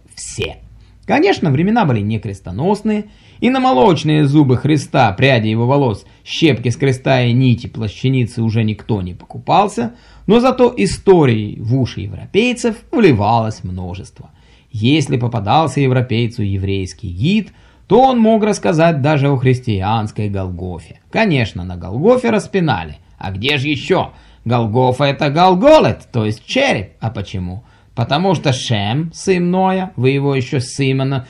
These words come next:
Симом называете, когда в ковчег с отцом садился, череп Адама из земли выкопал и взял таки с собой.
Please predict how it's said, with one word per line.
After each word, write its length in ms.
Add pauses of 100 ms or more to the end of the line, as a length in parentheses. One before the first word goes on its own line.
(100)
Симом 460
называете, 800 (160)
когда 340
в 80
ковчег 460
с 100
отцом 340
садился, 640 (280)
череп 420
Адама 460
из 140
земли 320
выкопал 560
и 160
взял 320
таки 240
с 80
собой. 460